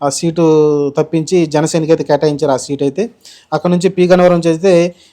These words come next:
గిడ్డి సత్యనారాయణ గారు అయితే పోటీ చేస్తున్నారు. రాజోల నుంచి, ఆ, దేవ వరప్రసాద్ అయితే ఉన్నారు, ఇంతకుముందు వరప్రసాద్ కాదు, ఇతను వేరు,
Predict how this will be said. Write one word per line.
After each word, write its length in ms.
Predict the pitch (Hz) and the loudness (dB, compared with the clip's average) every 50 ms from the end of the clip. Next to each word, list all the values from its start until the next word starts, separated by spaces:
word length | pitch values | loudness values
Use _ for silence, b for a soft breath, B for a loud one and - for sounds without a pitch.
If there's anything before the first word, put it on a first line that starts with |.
| b _ 151 | b _ -6
గిడ్డి 160 | 156 160 180 | -2 0 0
సత్యనారాయణ 480 | 170 - 170 170 180 175 170 165 170 165 160 | 0 0 0 -2 0 2 2 2 2 2 2
గారు 120 | 151 151 | 2 2
అయితే 140 | 156 156 160 | 2 0 0
పోటీ 200 | 147 151 147 147 | -2 0 0 0
చేస్తున్నారు. 460 | 147 143 139 - 151 147 151 190 185 | 0 0 -2 -2 -4 -4 -2 0 2
రాజోల 340 | 170 165 165 170 175 185 180 | 4 4 4 6 4 4 2
నుంచి, 500 | 180 175 170 - 196 185 170 165 175 - B B B B B B B B - | 2 -2 -2 0 0 2 2 0 -2 -6 B B B B B B B B -4
ఆ, 60 | 143 147 147 143 143 143 143 143 143 139 139 139 139 143 156 _ _ _ _ _ _ _ _ 151 | -2 0 2 2 4 2 2 2 2 2 0 -2 -4 -16 -20 _ _ _ _ _ _ _ _ -2
దేవ 320 | 139 160 180 180 190 180 | 4 6 6 8 8 8
వరప్రసాద్ 420 | 170 170 170 - 170 156 170 160 | 6 6 4 0 -2 0 0 2
అయితే 300 | 156 156 160 156 151 165 | 2 2 2 2 2 2
ఉన్నారు, 480 | 156 143 139 143 143 139 156 190 190 196 - | 2 2 0 0 0 0 -2 -2 -6 -8 -10
ఇంతకుముందు 360 | 151 147 156 156 156 156 160 | -12 -8 -6 -4 -4 0 2
వరప్రసాద్ 460 | 156 151 147 143 143 143 - - 143 139 | 2 2 2 0 -2 -8 -6 -6 -6 -4
కాదు, 120 | 156 180 | -2 -2
ఇతను 260 | 185 170 160 147 139 | -2 -2 -2 -4 0
వేరు, 360 | 135 147 151 147 170 240 240 | 2 4 4 4 4 0 -6